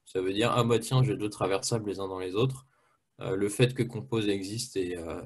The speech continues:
et une instance de traversable, c-, ça me donne l'intuition que, euh, que je peux traverser deux, euh, deux trucs à la fois, euh, sans me poser plus de questions que ça.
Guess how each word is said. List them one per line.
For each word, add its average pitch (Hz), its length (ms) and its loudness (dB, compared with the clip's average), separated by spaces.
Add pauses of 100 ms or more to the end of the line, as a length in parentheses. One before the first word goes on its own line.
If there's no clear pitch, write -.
et 98 200 -2
une 101 160 -6
instance 101 360 -6
de 95 60 -4
traversable, 90 640 -4
c-, - 240 -6 (460)
ça 113 280 2
me 101 480 -2
donne 113 220 4
l'intuition 117 600 0
que, 117 100 -2
euh, 98 440 -2
que 98 160 -6
je - 80 -10
peux 104 100 -4
traverser 95 500 -2
deux, 101 240 -2
euh, 92 220 -2
deux 98 160 -4
trucs 113 260 -6
à 98 60 0
la 87 120 -2
fois, 117 400 0
euh, 90 40 -6
sans 95 180 -8
me 92 40 -18
poser 92 240 -4
plus 101 200 -12
de 95 80 -2
questions 87 320 -10
que - 60 -18
ça. - 120 -20